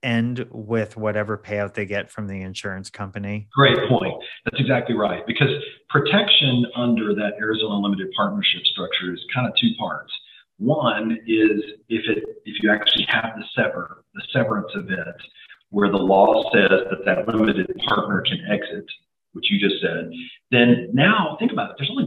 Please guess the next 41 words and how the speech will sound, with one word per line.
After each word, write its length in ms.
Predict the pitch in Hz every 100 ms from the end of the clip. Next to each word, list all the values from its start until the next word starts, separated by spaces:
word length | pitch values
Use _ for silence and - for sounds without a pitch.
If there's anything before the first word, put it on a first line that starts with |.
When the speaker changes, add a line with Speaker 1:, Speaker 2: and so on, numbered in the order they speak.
| -
Speaker 2:
one 220 | 107 170
percent. 500 | - - - - 180 - - - _ -
There's 140 | 127
a 60 | -
very 240 | 110 101
Speaker 1:
Right. 100 | -
Speaker 2:
small 280 | - - -
amount 260 | 104 101 -
of 60 | -
assets 500 | 160 - - 156 - - -
in 360 | 113 - 104 - _ -
that 160 | 107
general 300 | - 113 101 -
partner. 340 | - 175 190 - - - 143
Well, 160 | 151
here's 260 | - 233 -
what 120 | 151
happens 300 | 135 123 120
in 100 | 101
practice. 360 | - - - - - - _ _
If 120 | - 135
I 120 | 190
bring 180 | 180 135
a 40 |
lawsuit 520 | 104 101 113 - 92
as 120 | 90
a 60 | -
personal 340 | - 98 -
injury 220 | 95 95 -
attorney 280 | - 90
against 320 | 82 - 92 - - -
an 80 | 98
Arizona 300 | 95 98 95
limited 240 | 92 92 85
partnership 440 | 95 - - - -
structure, 380 | - 113 - 113
and 80 |
if 60 | 101
it's 120 | -
done 220 | - 95 104
properly, 520 | 120 123 147 156